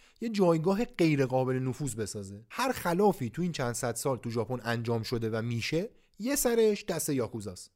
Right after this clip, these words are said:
این گروه‌ها تو دههٔ شصت میلادی به اوج قدرتشون رسیدن و تو دوره‌ای که ما داریم داستانش رو تعریف می‌کنیم، یعنی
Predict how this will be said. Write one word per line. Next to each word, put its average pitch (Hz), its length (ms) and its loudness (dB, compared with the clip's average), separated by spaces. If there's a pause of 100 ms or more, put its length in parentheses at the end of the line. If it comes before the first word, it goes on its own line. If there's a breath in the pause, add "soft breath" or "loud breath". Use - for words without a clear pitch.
(640 soft breath)
این 269 160 2
گروه‌ها 233 440 2 (260 soft breath)
تو 143 100 -6
دههٔ 143 360 2
شصت 156 340 -2
میلادی 117 420 -2
به 151 180 -8 (100)
اوج 185 300 2
قدرتشون 120 540 -2
رسیدن 98 420 -12 (380 soft breath)
و 120 80 -8
تو 135 140 -6
دوره‌ای 123 380 4
که 120 120 -2
ما 151 200 0
داریم 247 220 2
داستانش 208 380 0
رو 196 80 -6
تعریف 170 340 -2
می‌کنیم، 156 440 -6
یعنی 120 420 -4